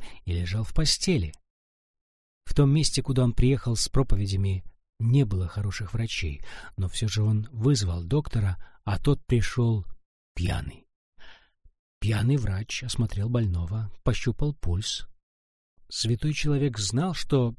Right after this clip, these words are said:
пьяный не может нести истину, но, будучи разумным, он не выгнал врача.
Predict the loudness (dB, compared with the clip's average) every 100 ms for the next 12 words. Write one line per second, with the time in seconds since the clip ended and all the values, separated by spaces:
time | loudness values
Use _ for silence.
0 | -6 0 2 2 2 0 -4 -10 -16 -20
1 | -6 2 4 4 4 2 2 -2 -2 -2
2 | -4 -4 0 0 0 -4 -4 -6 -8 -10
3 | 0 4 4 4 2 2 0 -2 -2 2
4 | 2 2 2 4 4 6 4 2 -2 -20
5 | _ -2 0 2 2 2 4 2 2 -4
6 | -4 -6 -6 -6 -8